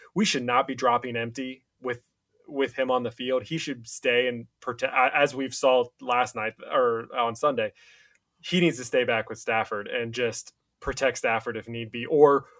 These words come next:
run off to the side if, if he's not getting that pressure, like, he doesn't need to be there, run off to the side so that we can at least get a few yards if we need to. Um, but he doesn't need to be a mid to deep or, you know, middle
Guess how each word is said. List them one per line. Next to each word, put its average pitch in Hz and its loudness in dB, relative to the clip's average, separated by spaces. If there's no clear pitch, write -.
run 151 10
off 160 10
to - -6
the 131 -2
side 123 6
if, - -4
if - -4
he's 175 -2
not 147 4
getting 180 0
that 175 2
pressure, 190 0
like, 120 -2
he 117 -16
doesn't 135 0
need 160 -6
to 160 -6
be 165 -4
there, 170 -2
run 202 2
off 208 0
to 190 0
the 170 4
side 170 6
so 135 -6
that 139 4
we 147 -2
can 147 0
at 131 -2
least 139 -4
get 127 -2
a - -4
few 127 -8
yards 117 0
if 151 -6
we 117 -6
need 120 -10
to. - -14
Um, 107 0
but 123 0
he 175 -2
doesn't 139 6
need 131 -4
to 123 -2
be 120 -2
a 117 0
mid 120 -2
to 110 -4
deep 117 -12
or, 117 0
you 135 -10
know, 110 -2
middle 117 0